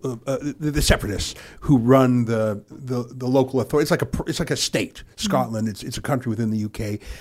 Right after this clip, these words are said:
Speaker 1: And Nicola Sturgeon was the boss, and she was asked a question about a transgender male to female.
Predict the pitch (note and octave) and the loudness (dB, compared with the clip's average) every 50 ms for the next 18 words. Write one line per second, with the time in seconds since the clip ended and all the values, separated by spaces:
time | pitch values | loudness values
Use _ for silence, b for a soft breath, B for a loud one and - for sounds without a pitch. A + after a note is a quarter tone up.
0 | B B B - C3 C3 D3+ G3 G3 - E3 C#3+ - - - F#3 F3 D#3+ - D3+ | B B B 2 6 8 8 8 8 8 8 8 6 6 6 6 6 8 6 4
1 | C3+ B2+ B2 A2 - - A#2 G#2 A#2+ C3+ C3 B2+ B2 - - A#2+ - - F3+ E3+ | 6 6 6 6 4 0 0 2 4 4 4 4 2 2 0 0 2 2 4 4
2 | D3 B2+ F#3 G#3 B3+ - - - - - - F3 E3+ - - - A2+ F#2 D#2+ B | 4 4 4 4 2 2 0 -2 -2 2 2 2 2 2 0 0 -2 -2 -2 B
3 | B B B B B - C3 A#2+ C3 C3 B2+ B2 A#2 B2 - - _ - - - | B B B B B -2 0 2 4 4 4 4 0 -2 -4 -10 _ -6 -4 -2
4 | E3+ D#3+ D#3 D#3 D#3+ C#3 - - - D3 C3 A#2+ A2 G2+ G2 G2 G2+ G#2 G#2+ G#2+ | -2 0 0 0 -2 -2 -4 -2 0 2 2 2 2 2 2 2 2 2 0 -2
5 | - _ _ _ _ _ - C3 C3+ C3+ C#3 C#3 C#3+ C#3+ - C3 B2+ - - - | -6 _ _ _ _ _ -4 0 2 4 4 4 4 2 0 -4 -6 -6 -8 -4
6 | D3+ D3 C#3 B2+ A#2 G#2+ G#2 G2+ G2+ G2+ G2 - | -2 0 2 2 2 2 0 0 -2 -2 -4 -6